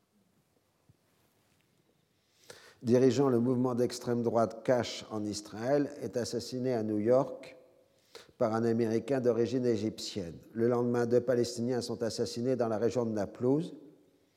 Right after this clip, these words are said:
Les autorités israéliennes reconnaissent l'existence d'une situation explosive et multiplient les mesures de sécurité. Durant toute la période, les relations entre le gouvernement israélien et l'administration Bush sont particulièrement froides.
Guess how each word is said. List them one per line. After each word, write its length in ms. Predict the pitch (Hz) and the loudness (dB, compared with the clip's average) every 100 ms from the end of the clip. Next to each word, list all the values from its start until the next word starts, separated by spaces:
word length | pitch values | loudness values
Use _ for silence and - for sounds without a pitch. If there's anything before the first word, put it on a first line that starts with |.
| _ - _ _ _ | _ -20 _ _ _
Les 380 | 104 131 135 120 | -2 -2 -2 -4
autorités 540 | 120 131 117 113 131 | 0 0 0 0 0
israéliennes 520 | 120 - 110 110 139 123 | -2 -2 -2 2 2 2
reconnaissent 540 | 117 123 117 127 127 | 0 0 0 0 -2
l'existence 560 | 117 101 107 - 139 120 | -4 -4 -8 -4 -4 -2
d'une 140 | 117 | -4
situation 520 | 120 - 120 117 120 | -6 -2 0 0 -2
explosive 840 | 110 - - 107 104 92 135 143 139 | -4 -6 -10 -4 -2 0 -2 -2 -4
et 80 | 123 | -4
multiplient 600 | 117 110 104 107 131 131 | -2 -4 -4 -6 -2 -2
les 100 | 110 | 0
mesures 360 | 113 104 127 | -2 0 0
de 100 | 117 | 0
sécurité. 680 | 107 127 - 117 107 - 82 - - _ _ _ _ _ _ _ _ _ _ _ _ _ _ _ - | -2 -6 -6 -4 -4 -6 -10 -10 -20 _ _ _ _ _ _ _ _ _ _ _ _ _ _ _ -8
Durant 360 | 117 127 135 | 2 4 4
toute 200 | 135 147 131 | 4 4 4
la 100 | 120 | 4
période, 760 | 131 120 123 147 180 156 143 123 | 4 4 6 6 6 4 -4 0
les 140 | 120 | 0
relations 500 | 110 123 113 - 151 | 2 2 0 -2 -2
entre 200 | 123 120 | -2 -2
le 60 | 113 | 0
gouvernement 520 | 127 120 117 117 117 | 2 2 2 0 0
israélien 580 | 113 - 107 113 123 139 | -2 -4 -4 -2 0 2
et 20 | |
l'administration 760 | 117 117 117 - 110 - 117 110 | 0 0 -4 -4 -6 -4 -4 -2
Bush 300 | 127 147 - | 0 -2 -2
sont 120 | 123 | -4
particulièrement 640 | 117 113 123 120 117 117 | -4 -4 -2 0 0 -2
froides. 460 | 113 - 110 85 | -4 -2 -2 -2